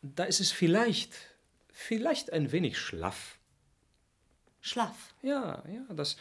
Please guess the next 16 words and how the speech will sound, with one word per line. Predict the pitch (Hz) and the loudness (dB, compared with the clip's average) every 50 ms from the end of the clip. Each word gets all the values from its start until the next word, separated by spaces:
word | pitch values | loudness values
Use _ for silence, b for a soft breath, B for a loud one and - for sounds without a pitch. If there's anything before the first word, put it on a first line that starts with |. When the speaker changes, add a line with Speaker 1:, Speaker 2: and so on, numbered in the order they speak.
| b b b b b b b b b b b b | b b b b b b b b b b b b
Speaker 1:
das | - - - | 0 4 4
macht | 214 214 214 | 6 6 4
sie | - 160 | 4 4
ein | 151 143 | 4 4
bisschen | 180 226 - - 170 151 | 4 2 2 2 2 2
zu | 143 - - 143 135 127 123 123 123 117 - - - - _ _ _ _ _ _ _ _ _ _ _ _ _ - | 2 2 2 4 4 4 2 2 0 -2 -4 -8 -12 -18 _ _ _ _ _ _ _ _ _ _ _ _ _ -8
Kleiderhaken. | - - 185 185 185 196 185 156 107 90 90 85 - - 101 95 90 b b b b b b _ _ _ _ _ _ _ _ _ - - - - _ _ _ _ _ _ _ _ _ _ _ _ | 2 4 6 6 6 6 4 4 4 4 0 -2 -2 -6 -8 -10 -10 b b b b b b _ _ _ _ _ _ _ _ _ -20 -20 -20 -20 _ _ _ _ _ _ _ _ _ _ _ _
Speaker 2:
Das, | - - 202 - - - - - b b b b b b b _ _ _ _ _ - | -16 -14 -10 -8 -8 -8 -8 -10 b b b b b b b _ _ _ _ _ -4
das | - - - - | 0 2 2 2
wird | 190 185 - | 2 -2 -2
ja | 180 190 175 | -2 -2 -2
immer | 180 180 - | -2 -4 -4
besser. | - 180 - - - 175 - - B B B B B B B B B B B B B B B B B B B _ _ _ _ - - - _ _ _ _ | -4 -4 -4 -4 -4 -6 -8 -12 B B B B B B B B B B B B B B B B B B B _ _ _ _ -20 -20 -20 _ _ _ _
Kleiderhaken. | - - - - - 170 190 190 - - - - - - - - - - - - - _ _ _ _ _ _ _ _ _ _ _ _ | -6 -4 -4 -2 -2 -2 -2 -2 -4 -8 -12 -12 -12 -12 -12 -12 -14 -18 -20 -20 -20 _ _ _ _ _ _ _ _ _ _ _ _
Oh, | - - 254 - - B B B 415 415 B B B B B B B B - - - _ | -10 -10 -8 -10 -10 B B B -8 -8 B B B B B B B B -20 -20 -20 _
K-, | - - - _ _ _ - - - | -20 -20 -20 _ _ _ -20 -20 -20